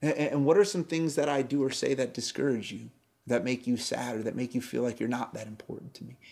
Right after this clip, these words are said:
And, and actually listen to them. Learn from them. Your kids are a great teacher. And, and, and as you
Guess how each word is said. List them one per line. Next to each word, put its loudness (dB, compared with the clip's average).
And, 0
and -2
actually 0
listen -2
to -14
them. -20
Learn 4
from -12
them. -18
Your 4
kids 4
are 2
a 2
great 0
teacher. -8
And, -2
and, 2
and 4
as 4
you 2